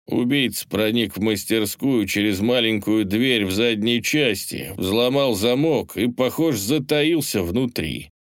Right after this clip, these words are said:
Кажется, он здесь неплохо ориентировался, знал про заднюю дверь и про ту, что ведёт в дом». «Да, это лишь подтверждает, что убийца был знаком с жертвой и не раз приходил к нему домой»,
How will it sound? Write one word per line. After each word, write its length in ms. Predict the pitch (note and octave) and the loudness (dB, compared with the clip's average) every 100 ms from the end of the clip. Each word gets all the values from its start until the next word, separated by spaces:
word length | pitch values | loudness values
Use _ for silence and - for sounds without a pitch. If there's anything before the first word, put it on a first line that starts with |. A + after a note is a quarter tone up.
| _ - | _ -4
Кажется, 480 | A#2 F3 F3 D3+ F#3 | 0 2 0 0 0
он 120 | E3 | 2
здесь 300 | C#3 F3+ D3 | 2 0 0
неплохо 480 | E3+ D3 E3+ D3 F3 | 0 2 0 2 2
ориентировался, 920 | F#3 E3+ G3+ G#3 C#3 F#2+ E2+ F2 - _ | 2 0 0 2 2 0 -2 -8 -12 _
знал 460 | - F#2 A2+ F3 F3+ | -6 -2 0 2 2
про 200 | D#3+ C3+ | 2 2
заднюю 500 | A#2+ E3 D#3 D#3+ C3+ | 2 2 2 0 0
дверь 440 | F#2+ A#2 D#3 D3 | 2 2 4 4
и 240 | G#2+ G2 F2+ | 4 2 0
про 300 | - A2 A2 | 0 0 2
ту, 180 | D3 | 0
что 180 | C#3+ D#3+ | 0 2
ведёт 340 | D#3 D#3 F#3 E3+ | 2 2 0 0
в 80 | |
дом». 340 | F3 G3+ G2 E2 _ _ _ _ | 0 0 0 -6 _ _ _ _
«Да, 640 | - F#2+ A2 G#2 F2 D2+ - - - - | -4 0 2 2 2 -2 -10 -18 -20 -6
это 280 | - G#2+ G#2+ | -2 0 2
лишь 280 | A#2 G#2 - | 2 0 0
подтверждает, 1000 | A2 G2 G#2+ A2+ F#2+ F#2+ C3 A#2 G2 | -2 0 0 2 0 0 2 2 0
что 340 | F#2 - G2 G2+ | -2 -2 0 2
убийца 640 | F#2+ F#2+ C3+ A2 - - | 2 2 2 0 -2 -6
был 280 | E2 F#2+ A#2+ | -4 0 0
знаком 640 | F#2 F#2 G#2+ G#2 B2+ A#2 F#2 | 0 -2 -2 0 0 0 0
с 40 | |
жертвой 720 | F2+ C3 D#3 C#3 D3+ F2 F#2 | -2 0 0 0 -4 -2 0
и 80 | A#2 | 2
не 200 | A#2+ B2 | 2 2
раз 360 | A#2+ D3 A#2 - | 2 2 0 -2
приходил 720 | G#2 G#2+ F#2 G#2+ G2+ C3 A2 | 0 0 2 0 2 0 0
к 80 | - | 0
нему 340 | G#2+ G#2+ A2 | 0 0 0
домой», 540 | G2 G2 F2 D#2+ - | 0 0 -2 -6 -10